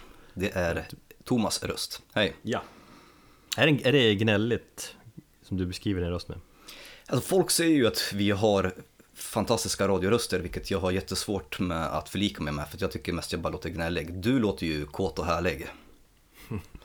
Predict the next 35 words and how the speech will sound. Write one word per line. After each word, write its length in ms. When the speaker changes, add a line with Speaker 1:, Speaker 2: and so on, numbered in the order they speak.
Speaker 1:
Men 100
sen 140
så 120
har 180
jag 80
ju 60
den 100
här 100
Västerås-dialekten 1300
som 360
är 180
lite 340
gnällig. 600
Speaker 2:
Mm. 240
Speaker 1:
Visst 220
är 40
det 60
så? 260
Speaker 2:
Ja, 180
kanske 220
lite. 280
Men 180
är 240
det 60
en, 160
det 100
är 40
en 60
riktig, 580
eh, 80
så 120
kallad 320
kaffekask 960
du, 180
eh, 520